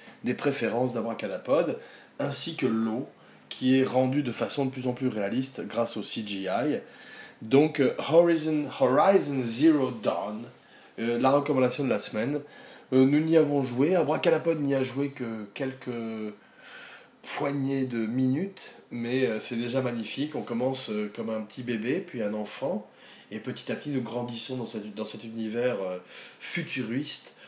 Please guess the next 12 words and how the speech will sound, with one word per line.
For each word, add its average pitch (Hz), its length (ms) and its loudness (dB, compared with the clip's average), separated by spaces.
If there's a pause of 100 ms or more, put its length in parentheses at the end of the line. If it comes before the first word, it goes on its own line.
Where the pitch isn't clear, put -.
(300)
post-atomique, 143 1000 0
où 131 120 0
les 127 120 0
machines 117 600 -4
ont 113 100 -4
pris 120 160 -6
le 110 60 -6
pouvoir 98 720 -4 (280)
à - 80 -2
la 123 120 0
manière 117 300 -2
de 107 80 -6